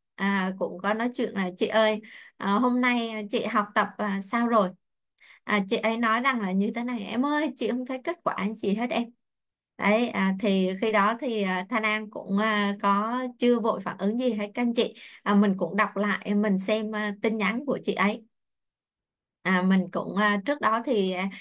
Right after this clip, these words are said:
à, Thanh An cũng đã gửi cho chị ấy một cái, à, bộ công thức, à, một cái ngày về thiết lập mục tiêu ha. À, lúc đó thì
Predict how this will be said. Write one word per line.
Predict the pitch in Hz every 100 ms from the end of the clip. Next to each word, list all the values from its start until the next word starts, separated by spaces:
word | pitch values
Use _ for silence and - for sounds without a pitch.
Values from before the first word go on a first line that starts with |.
| - -
à, | 190 190
Thanh | 247
An | 220 208
cũng | 202 185
đã | 175 175
gửi | 175 165
cho | 208 208
chị | 196
ấy | - 190 202
một | 240 226 196
cái, | 185 190 226
à, | 247 240 226
bộ | 220 208
công | - 226 214
thức, | 403 - _ -
à, | 202
một | 185 190 190
cái | 196 220
ngày | 254 240 190 170
về | 180 -
thiết | 349 359
lập | 202
mục | 202 196 -
tiêu | 240 233
ha. | 240 214 - - - -
À, | - 196
lúc | 185 285 311
đó | 226 233 302
thì | 233 190